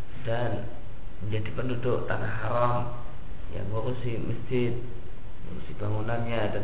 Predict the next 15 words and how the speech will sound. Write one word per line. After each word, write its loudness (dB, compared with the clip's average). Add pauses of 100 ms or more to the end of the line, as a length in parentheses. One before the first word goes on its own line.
sebagainya, 0 (640)
itu 0
sama 0
dengan 0 (320)
nilai 2
orang 2
yang 2
beriman 0
pada 0
Allah 0
dan 0
hari 0
akhir. -2 (1800)
Maka 0
orang-orang, 2